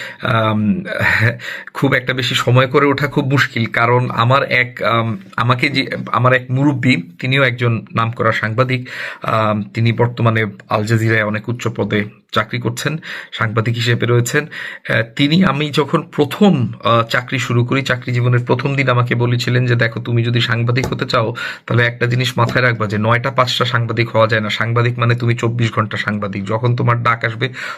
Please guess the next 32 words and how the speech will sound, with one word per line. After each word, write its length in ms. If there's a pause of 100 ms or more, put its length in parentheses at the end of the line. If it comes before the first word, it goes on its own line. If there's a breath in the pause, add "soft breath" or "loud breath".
তখন 280
তোমাকে 300
ঘুম 200
থেকে, 340 (600 loud breath)
ঘুমের 280
বিছানা 340
ছেড়ে 240
দিতে 240
হবে। 240
তোমাকে 480
সব 220
সময় 360
পড়ার 240
মধ্যে 240
থাকতে 300
হবে। 160
তুমি 220
গাড়িতে 380
যাচ্ছ, 280 (540 loud breath)
তুমি 180
বাসে 320
চড়ছো, 560 (280 loud breath)
তুমি 200
যে 160
কা-, 280
যেখানেই 420
যাও 160
না 100
কেন, 240
তোমার 340
টেলিফোনের 540
মাধ্যমে, 600